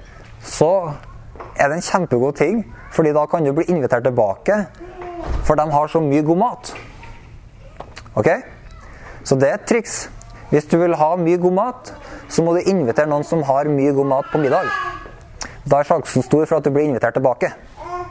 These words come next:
Og så er det sånn at hvis, at, eh, eh, ofte så er det sånn at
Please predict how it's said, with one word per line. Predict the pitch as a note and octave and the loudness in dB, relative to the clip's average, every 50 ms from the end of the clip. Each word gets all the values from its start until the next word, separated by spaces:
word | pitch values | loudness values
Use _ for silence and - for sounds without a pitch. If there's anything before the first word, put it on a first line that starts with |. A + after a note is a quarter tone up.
| - - - - - - - - - - - - - - - - - - - - - - - - - - - - - - - - E3 | -14 -18 -20 -20 -20 -20 -20 -20 -20 -20 -20 -20 -16 -14 -14 -14 -14 -16 -16 -16 -16 -14 -14 -14 -14 -12 -12 -14 -14 -14 -4 0 0
Og | E3+ E3 | 0 2
så | - F#3+ | 2 2
er | G3 F#3 E3+ | 2 2 2
det | E3+ E3 | 2 2
sånn | F#3 F#3+ G#3+ A3+ - | 2 0 0 2 0
at | D#3+ F3 - E3 | 0 0 0 0
hvis, | D#3+ G3 G3+ - - - - - - - - - - - - - - - - - - - - - - - - - - - - - - - - - | 0 0 0 -2 -4 -4 -6 -6 -10 -12 -16 -18 -18 -18 -18 -18 -18 -18 -20 -20 -20 -20 -20 -20 -18 -18 -18 -14 -14 -14 -12 -12 -14 -4 0 0
at, | D#3+ F3 - - - - | 0 0 -2 -2 0 2
eh, | F3+ F3 E3+ E3+ E3 E3 D#3+ D#3+ D#3 D#3 D#3 D3+ D3+ D3 C#3+ - - - - - - - - - - - - - | 4 4 4 2 2 2 2 2 2 0 0 0 -2 -4 -6 -10 -16 -20 -20 -20 -20 -20 -20 -20 -20 -10 -4 0
eh, | C3 C#3+ C#3+ C#3+ C3+ - - - - - - - - - - - - - - - - - - - - - - | 2 2 2 0 -2 -4 -8 -12 -14 -16 -16 -16 -14 -14 -14 -14 -14 -16 -18 -18 -18 -18 -18 -18 -4 0 0
ofte | F#3+ F#3+ - - C#3 C3+ | 0 0 2 0 0 2
så | - G3 G3+ | 4 2 2
er | E3+ D3 | 2 2
det | D3 E3 | 2 2
sånn | E3 E3+ | 2 0
at | E3 - | 0 0